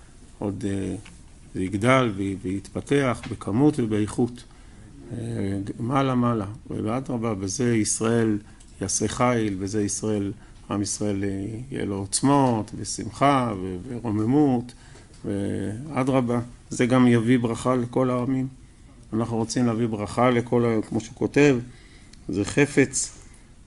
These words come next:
בעד כל העולם כולו. אנחנו רוצים להביא ברכה לכל העמים בעזרת השם, שאדרבה, על ידי שקידת התורה והעמלה של תורה, כי מציון תצא תורה, דבר השם בירושלים, אדרבה, זה יביא, אה,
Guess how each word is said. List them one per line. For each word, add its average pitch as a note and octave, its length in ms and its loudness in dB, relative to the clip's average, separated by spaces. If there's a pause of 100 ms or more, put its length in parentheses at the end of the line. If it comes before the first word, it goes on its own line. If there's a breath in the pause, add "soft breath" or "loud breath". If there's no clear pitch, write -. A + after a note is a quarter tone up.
(160)
בעד A#2+ 380 4
כל A3 240 10
העולם F3 340 2
כולו. B2+ 220 -8 (640)
אנחנו B2 200 -8
רוצים B2 480 2
להביא A#2+ 240 2
ברכה G#2+ 360 -2
לכל D3 340 2
העמים C#3+ 340 6
בעזרת A2+ 360 -2
השם, G#2 340 -2
שאדרבה, A#2 600 -2 (440 loud breath)
על G#2 80 -2
ידי A2 160 0
שקידת A#2 540 0
התורה A#2+ 520 0
והעמלה G2+ 360 0
של B2+ 180 0
תורה, A#2 360 2 (420 loud breath)
כי - 80 -4
מציון A2 360 0
תצא A2 260 -2
תורה, C3 560 4
דבר G#2+ 200 0
השם A2 260 0
בירושלים, A#2+ 720 2 (460 loud breath)
אדרבה, C#3+ 460 2 (220)
זה A#2 140 0
יביא, C3 420 2
אה, A#2 260 0